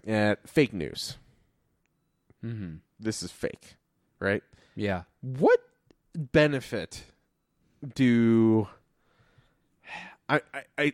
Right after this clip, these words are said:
Speaker 1: I still haven't wrapped my ra-, mind around this. A-, and the reason this bothers me is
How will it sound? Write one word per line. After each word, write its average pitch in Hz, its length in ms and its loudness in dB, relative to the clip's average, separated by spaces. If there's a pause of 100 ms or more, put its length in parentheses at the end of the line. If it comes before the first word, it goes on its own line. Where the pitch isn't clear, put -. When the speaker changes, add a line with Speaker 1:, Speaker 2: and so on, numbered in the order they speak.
(100)
Speaker 1:
I 156 60 4
still 220 240 4
haven't 170 180 4
wrapped 131 200 4
my 117 100 2
ra-, 101 300 0 (100)
mind 101 300 0
around 87 320 -2
this. - 360 -12 (220)
A-, 98 160 -2 (100)
and 123 260 0
the 131 180 0
reason 185 300 4
this 127 140 2
bothers 98 520 -2
me - 240 -12 (2000)
is 123 500 2